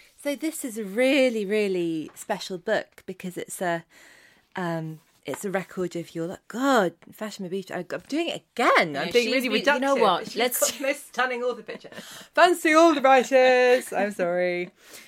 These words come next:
Speaker 1: So what was the experience of working on this? Was it ever kind of intimidating? Was it exciting?
Speaker 2: It was really
Speaker 1: What did you
Speaker 2: exciting.
Speaker 1: learn?
Speaker 2: And it was nice to work, uh, with an author who's also Pakistani, um, and kind of,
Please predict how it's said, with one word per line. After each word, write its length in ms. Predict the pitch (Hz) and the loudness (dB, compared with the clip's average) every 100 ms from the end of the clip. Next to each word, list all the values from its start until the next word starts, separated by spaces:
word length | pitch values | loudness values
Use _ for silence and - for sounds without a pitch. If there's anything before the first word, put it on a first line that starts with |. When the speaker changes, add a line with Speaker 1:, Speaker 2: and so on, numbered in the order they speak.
| - _ _ | -20 _ _
Speaker 1:
So 240 | - - 302 | -6 0 0
what 120 | 330 | 2
was 160 | 508 440 | 2 4
the 120 | 254 | 2
experience 800 | - - - 285 330 190 165 - - | 2 -4 -4 -2 0 -2 -4 -10 -12
of 120 | 170 | -6
working 400 | 190 175 - 180 | -4 -4 -8 -10
on 120 | 170 | -8
this? 240 | 156 147 196 | -8 -10 -12
Was 120 | 185 | -10
it 80 | 220 | -8
ever 200 | 226 233 | -8 -8
kind 340 | - 196 196 | -8 -8 -8
of 320 | 175 170 - _ | -10 -10 -14 _
intimidating? 1000 | 190 185 - 196 196 226 220 - 294 302 | -12 -12 -12 -12 -8 -8 -8 -10 -10 -8
Was 180 | 233 196 | -10 -10
it 80 | - | -12
exciting? 760 | - - 226 240 - 247 240 233 | -14 -12 -10 -10 -12 -10 -10 -10
Speaker 2:
It 60 | |
was 200 | 240 277 | -12 -14
really 120 | 269 | -16
Speaker 1:
What 20 | 285 311 | -10 -8
did 80 | 311 302 | -8 -8
you 40 | |
Speaker 2:
exciting. 680 | 254 - 254 240 - 180 160 | -10 -6 -6 -4 -4 -4 -2
Speaker 1:
learn? 260 | 208 165 | -4 -6
Speaker 2:
And 100 | 233 | -6
it 60 | 233 | -4
was 160 | 220 220 | -6 -6
nice 340 | 233 233 226 | -6 -6 -10
to 340 | - 240 214 208 | -14 -12 -12 -12
work, 360 | 190 196 190 - | -10 -8 -8 -14
uh, 300 | 180 170 - | -10 -8 -8
with 220 | 156 190 | -10 -10
an 100 | 202 | -8
author 420 | 196 208 202 208 196 | -6 -6 -6 -6 -6
who's 200 | 190 196 | -8 -12
also 320 | 190 - 185 | -12 -10 -12
Pakistani, 960 | 185 - - 254 254 247 247 240 247 - | -12 -20 -10 -6 -4 -4 -4 -4 -6 -8
um, 760 | 185 175 175 175 175 175 180 - | -8 -4 -4 -4 -8 -10 -10 -12
and 180 | 180 180 | -12 -12
kind 240 | - 180 175 | -10 -12 -8
of, 280 | 175 165 | -6 -8